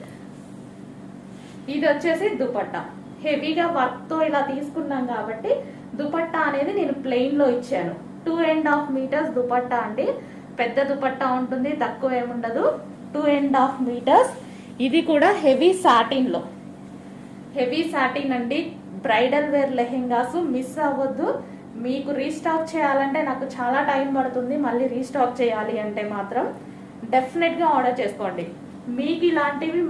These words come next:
మార్కెట్ ప్రైస్ మీరు చూసుకోండి. ఇది కూడా మొత్తం వర్క్ అండి, ఇది ఉంది కదా, ఈ బూటీస్ కూడా వర్కే, స్టిచ్డ్ మొత్తం వర్క్ చేపించిందనమాట. So, ఈ విధంగా. And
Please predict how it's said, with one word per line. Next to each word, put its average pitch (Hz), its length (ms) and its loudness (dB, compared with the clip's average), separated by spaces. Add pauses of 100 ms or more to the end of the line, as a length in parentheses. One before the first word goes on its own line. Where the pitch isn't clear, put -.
మార్కెట్ 254 440 -2
ప్రైస్ 294 320 0
మీరు 247 220 -2
చూసుకోండి. 294 520 0 (540)
ఇది 294 200 2
కూడా 381 160 6 (100)
మొత్తం 302 260 2 (100)
వర్క్ 233 280 0
అండి, 185 200 0 (320)
ఇది 220 140 -6
ఉంది 262 220 -2
కదా, 247 200 2 (400)
ఈ 240 40 -2 (100)
బూటీస్ 269 440 2
కూడా 320 140 4 (120)
వర్కే, 196 340 -4 (800)
స్టిచ్డ్ 269 380 -4 (120)
మొత్తం 285 300 -2 (1000)
వర్క్ 214 300 -2
చేపించిందనమాట. 269 1000 0 (2750)
So, 294 80 0 (200)
ఈ - 20 -2 (100)
విధంగా. 254 400 0 (280)
And 339 140 0